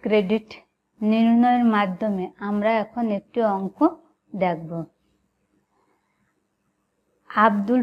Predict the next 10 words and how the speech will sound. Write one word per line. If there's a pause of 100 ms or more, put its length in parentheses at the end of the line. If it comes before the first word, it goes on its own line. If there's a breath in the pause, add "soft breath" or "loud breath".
রহমান (180)
এন্টারপ্রাইজ (240)
দুই
হাজার
সতেরো
সালের
মার্চ (540)
এক (180)
তারিখে (360)
নগদ